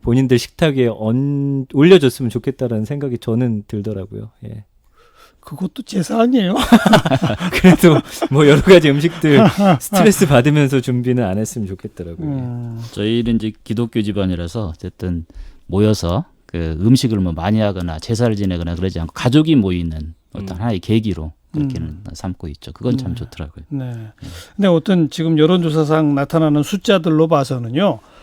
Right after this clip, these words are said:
Speaker 2: 어, 지금부터 뭐, 뭐 짧게 오 년, 십 년은 아닌 것 같고,
Speaker 3: 음.
Speaker 2: 한 세대, 한 삼십 년 후가 되면 확실히 다를 것 같네요.
Speaker 3: 네.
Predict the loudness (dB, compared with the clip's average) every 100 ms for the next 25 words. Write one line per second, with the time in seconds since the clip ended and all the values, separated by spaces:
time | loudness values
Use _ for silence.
0 | -20 _ _ _ -8 -6 -6 -6 -6 -4
1 | -2 -2 -4 0 2 2 -2 _ _ _
2 | _ -10 -6 -6 -4 -2 0 0 -2 2
3 | 2 4 4 2 2 2 4 4 6 4
4 | 4 0 -2 -6 0 2 2 -2 -8 0
5 | 2 2 2 0 -4 -10 _ _ _ _
6 | -10 -10 -2 0 2 2 2 0 -4 _
7 | _ _ _ _ -4 0 4 2 2 2
8 | 4 4 0 _ _ -18 -14 -8 -8 -8
9 | -4 2 4 2 0 _ _ -2 0 -2
10 | -6 -10 -12 -18 -20 -14 -12 -12 -14